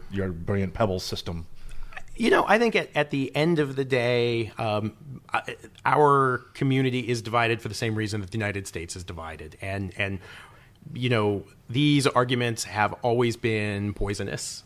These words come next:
Speaker 2: Um, you know, when, when Oppenheimer decided that he didn't want the United States to build thermonuclear weapons, um, you know, he lost his security
Speaker 1: Mm-hmm.
Speaker 2: clearance,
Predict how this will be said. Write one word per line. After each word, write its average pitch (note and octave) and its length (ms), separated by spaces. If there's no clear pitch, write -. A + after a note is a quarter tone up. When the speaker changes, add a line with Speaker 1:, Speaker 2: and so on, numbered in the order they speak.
Speaker 2:
Um, G2 500
you B2 80
know, A#2+ 140
when, A#2 320
when A#2+ 120
Oppenheimer A2+ 1160
decided G#2 460
that G2+ 100
he G#2+ 180
didn't C#3 240
want A#2 140
the A2 80
United G2 260
States G2 280
to - 60
build F#2+ 380
thermonuclear G2 500
weapons, F#2+ 520
um, A#2 340
you C3+ 120
know, D#3 140
he D3+ 140
lost E3+ 280
his F3 100
security G3+ 360
Speaker 1:
Mm-hmm. G3 40
Speaker 2:
clearance, - 560